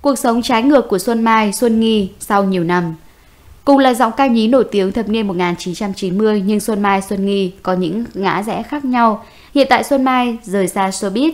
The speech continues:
còn Xuân Nghi miệt mài với nghệ thuật. Cái tên Xuân Mai, Xuân Nghi không phải ngẫu nhiên mà luôn đi cùng nhau. Không đơn thuần là sự tương đồng về độ tuổi, cả hai có nhiều điểm chung,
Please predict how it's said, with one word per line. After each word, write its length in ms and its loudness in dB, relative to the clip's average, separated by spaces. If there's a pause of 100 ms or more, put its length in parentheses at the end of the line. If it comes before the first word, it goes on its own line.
(120)
còn 140 -2
Xuân 240 -2
Nghi 200 0
miệt 240 -2
mài 220 0
với 120 -2
nghệ 160 -2
thuật. 240 -4 (640)
Cái 120 2
tên 180 4
Xuân 200 4
Mai, 220 2
Xuân 240 0
Nghi 180 2
không 160 -4
phải 120 -2
ngẫu 220 0
nhiên 300 4
mà 80 2
luôn 260 0
đi 120 0
cùng 260 -4
nhau. 340 -2 (260)
Không 280 4
đơn 180 4
thuần 300 0
là 120 -2
sự 140 -8
tương 240 0
đồng 200 2
về 100 -2
độ 120 0
tuổi, 360 0 (180)
cả 100 -2
hai 240 2
có 140 -6
nhiều 220 0
điểm 220 -2
chung, 260 0